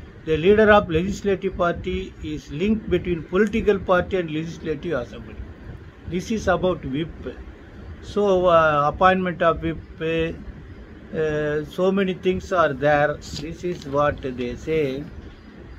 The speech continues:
Uh, uh, they have discussed about, uh, wa-, finally they are not in a position to help the Shiva Sena party because he resigned when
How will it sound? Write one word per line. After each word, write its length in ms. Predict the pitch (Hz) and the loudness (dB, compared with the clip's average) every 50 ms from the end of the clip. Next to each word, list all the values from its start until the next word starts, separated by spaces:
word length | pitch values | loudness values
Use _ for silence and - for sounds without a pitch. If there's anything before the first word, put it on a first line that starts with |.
| - - - - - - - - - - - - 143 | -20 -20 -20 -20 -20 -20 -20 -20 -20 -20 -18 -14 -10
Uh, 460 | 143 147 139 135 131 127 120 117 117 110 - - - - - - - - - - - - - - - - - - - - - - - - | -8 -8 -6 -6 -6 -8 -8 -10 -12 -14 -16 -18 -18 -20 -20 -20 -20 -20 -18 -18 -18 -20 -20 -20 -20 -18 -18 -18 -18 -18 -18 -18 -16 -10
uh, 520 | 160 160 156 156 151 151 147 147 151 156 151 147 - - - 170 | -6 -4 -4 -4 -4 -4 -6 -6 -8 -10 -10 -12 -12 -14 -10 -4
they 100 | 165 165 | 0 2
have 280 | 165 165 160 160 151 143 | 4 6 4 4 2 -2
discussed 420 | 165 160 - - 190 185 180 - | -4 -8 -4 -2 -2 0 0 0
about, 540 | 175 170 165 156 151 160 160 160 147 - - | 0 0 0 2 2 2 0 0 0 -2 -4
uh, 160 | 156 156 156 | -2 -2 -2
wa-, 320 | 139 135 139 147 151 151 | -2 0 0 0 2 0
finally 840 | 135 - - 156 160 180 185 190 196 196 196 185 160 151 160 165 165 - - - - - - - - - - - | 0 0 0 0 0 2 2 2 2 4 4 2 2 2 -2 -4 -6 -10 -12 -14 -16 -16 -18 -20 -20 -18 -8 -2
they 180 | 147 151 156 156 | 0 2 4 4
are 120 | 160 156 | 4 4
not 300 | 147 151 160 175 180 175 | 4 4 2 2 2 2
in 140 | 180 170 170 170 | -2 -4 -4 -4
a 80 | 165 | -4
position 600 | 165 - 160 147 - - 165 147 - 165 160 151 - | -4 -4 -4 -6 -6 -8 -12 -10 -8 -8 -8 -8 -8
to 100 | - 151 139 135 135 | -8 -6 -4 -2 0
help 300 | 139 147 170 165 - - | 0 0 -2 -2 -6 -8
the 420 | 151 143 131 123 117 117 120 127 - - - - - - - - - - - | -6 -4 -4 -4 -2 -4 -6 -8 -10 -16 -20 -20 -20 -18 -20 -18 -16 -16 -14
Shiva 240 | - - 160 165 190 180 | -10 -6 -2 -2 -2 0
Sena 380 | - 180 175 170 170 170 160 | 2 2 2 2 2 2 0
party 640 | 160 - 165 151 147 139 - - 135 123 123 131 131 - - | 0 0 -2 -2 -2 -2 -4 -6 -4 -4 -4 -4 -6 -10 -12
because 480 | 135 135 131 - 151 143 139 127 - - | -12 -10 -6 -2 -2 0 -2 -2 -6 -8
he 420 | - 143 147 156 151 135 120 120 139 156 - - - - - - - - - - - - - - | -12 -10 -8 -6 -4 -4 -4 -6 -8 -10 -14 -14 -14 -14 -16 -16 -16 -18 -18 -18 -18 -14 -8 -4
resigned 480 | 147 165 160 165 196 202 196 185 170 | -4 -2 2 4 4 4 4 4 4
when 480 | 160 147 139 135 135 135 131 131 127 | 2 2 2 2 0 0 -2 -2 -4